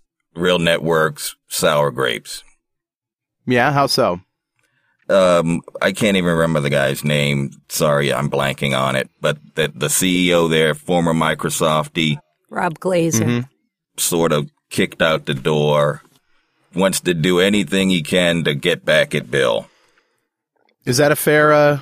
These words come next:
Speaker 2: assumption, Mary Jo, that, uh, since they're the biggest guys with the biggest pockets, they're, uh, the obvious target for lawsuits?
Speaker 3: Oh, definitely. I mean, if you, if you're a business these days and you're running out of money, what's your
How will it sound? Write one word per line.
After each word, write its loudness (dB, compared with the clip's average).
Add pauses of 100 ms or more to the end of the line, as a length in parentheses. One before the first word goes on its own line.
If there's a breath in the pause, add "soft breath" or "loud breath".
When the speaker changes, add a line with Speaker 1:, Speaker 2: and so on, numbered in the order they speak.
Speaker 2:
assumption, 0
Mary 2
Jo, 2
that, 0
uh, 4
since 0
they're 2
the 0
biggest 0
guys 0
with 0
the -4
biggest 0
pockets, 0
they're, 0
uh, -2
the 0
obvious 0
target 0
for 0
lawsuits? -2 (100)
Speaker 3:
Oh, 2
definitely. -2
I -2
mean, 0
if -2
you, 0
if -4
you're 2
a 0
business -2
these 0
days 0
and 0
you're 0
running -2
out 0
of -2
money, -2
what's -4
your 0